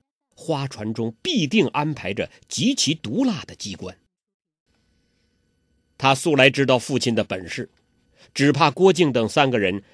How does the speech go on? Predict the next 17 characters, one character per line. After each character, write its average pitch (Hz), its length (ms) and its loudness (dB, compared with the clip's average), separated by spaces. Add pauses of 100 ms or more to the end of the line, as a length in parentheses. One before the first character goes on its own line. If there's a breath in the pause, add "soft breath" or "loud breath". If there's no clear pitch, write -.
(120 soft breath)
这 127 160 6
时 117 160 0
候 107 180 -4
都 139 220 0
已 98 140 -4
经 104 180 -6
遭 120 220 -6
了 104 120 -6
毒 123 240 -4
手， - 200 -8 (800 soft breath)
心 156 320 2
中 151 180 2
是 123 160 -2
又 208 360 0
惊 240 240 2
又 151 180 2
痛， 107 260 -2